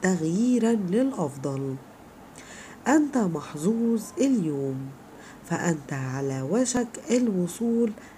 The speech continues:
إلى طريق النجاح. استمتع بهذه اللحظات، فربما لن تتكرر. عاطفيا، لا تبدو هذا اليوم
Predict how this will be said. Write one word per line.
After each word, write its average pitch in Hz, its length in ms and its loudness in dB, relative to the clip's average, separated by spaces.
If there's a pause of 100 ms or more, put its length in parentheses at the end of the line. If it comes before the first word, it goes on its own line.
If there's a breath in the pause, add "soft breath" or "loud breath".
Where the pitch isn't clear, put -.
(140 loud breath)
إلى 165 360 4
طريق 202 460 0 (220)
النجاح. 190 880 0 (1000 loud breath)
استمتع 262 680 2
بهذه 151 800 0
اللحظات، 233 800 2 (520 loud breath)
فربما 156 840 2
لن 202 280 0
تتكرر. 151 760 -2 (1700 loud breath)
عاطفيا، 160 920 2 (640 loud breath)
لا 294 180 6
تبدو 170 560 2
هذا 143 440 -2
اليوم 214 640 -2